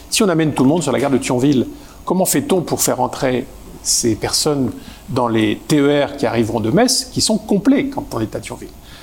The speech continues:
Cette dimension-là ne doit pas échapper, euh,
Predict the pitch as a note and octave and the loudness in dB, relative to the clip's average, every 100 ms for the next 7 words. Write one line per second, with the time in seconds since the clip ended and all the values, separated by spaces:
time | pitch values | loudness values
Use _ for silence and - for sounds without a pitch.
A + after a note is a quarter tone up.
0 | - - A#2+ B2+ C#3+ A#2 C#3+ F3 A3+ B2+ | -6 0 2 4 2 2 0 2 4 4
1 | B2+ B2+ C3+ A#2 A#2 - C3+ A#2 - - | 4 2 0 0 -2 2 2 2 -2 -14
2 | - - G#2+ G#2+ | -12 -4 -2 0